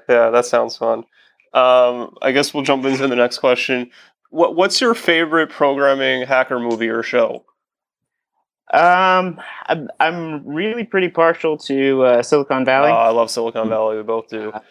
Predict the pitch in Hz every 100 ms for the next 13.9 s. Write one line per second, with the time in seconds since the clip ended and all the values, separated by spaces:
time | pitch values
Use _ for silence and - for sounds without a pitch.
0 | _ _ _ _ _ - 123 120 - 131
1 | 123 120 117 113 110 110 120 - - _
2 | _ _ - - _ - 160 - 170 165
3 | 165 165 185 - 226 202 185 185 175 180
4 | 185 180 - 135 135 117 131 139 147 -
5 | - - 147 - 139 127 123 131 131 135
6 | 135 131 135 120 117 87 - 120 117 113
7 | 117 113 113 113 117 123 117 110 117 110
8 | 95 110 104 107 107 123 113 101 101 -
9 | - 120 113 - _ - - 113 110 -
10 | - 131 110 _ _ _ - 143 135 139
11 | - 117 113 107 101 101 - 117 107 98
12 | 113 104 226 _ 233 - 202 - 208 -
13 | 226 - - 226 - - 147 135